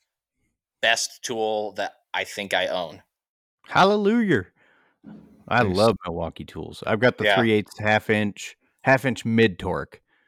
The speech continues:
Speaker 2: The high
Speaker 1: Yep.
Speaker 2: torque's a little bulky for what I do, but mid torque covers everything that I'll ever need to fix.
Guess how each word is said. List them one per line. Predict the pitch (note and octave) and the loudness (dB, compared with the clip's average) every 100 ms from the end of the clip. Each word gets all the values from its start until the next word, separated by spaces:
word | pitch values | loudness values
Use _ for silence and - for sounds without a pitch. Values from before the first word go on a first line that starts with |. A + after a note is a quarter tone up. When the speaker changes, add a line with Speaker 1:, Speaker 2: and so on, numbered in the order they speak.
| _ - | _ -6
Speaker 2:
The | G2+ | 0
high | C3+ | 2
Speaker 1:
Yep. | C3+ | 2
Speaker 2:
torque's | D3+ B2+ - | 4 2 2
a | B2+ | -2
little | A2+ G#2+ | 2 2
bulky | F#2+ A2 G#2 G#2 F2+ | 2 2 2 -2 -6
for | G#2 | -4
what | F#2 F2+ | -4 -2
I | E2 | -4
do, | D#2+ E2+ | -4 -6
but | D#2 F#2+ | -4 -4
mid | G2 A2 A#2 | 0 2 2
torque | - B2+ B2+ - _ _ | 2 2 2 -4 _ _
covers | - A2 G#2 F#2+ | -2 0 0 -4
everything | - G#2+ G#2+ - G#2 | -2 0 -2 -2 -2
that | F#2 F2+ | -2 -2
I'll | E2 F2 | -2 -2
ever | E2+ E2 | -4 -6
need | E2 | -6
to | D#2+ | -10
fix. | - D2 - - | -8 -10 -10 -20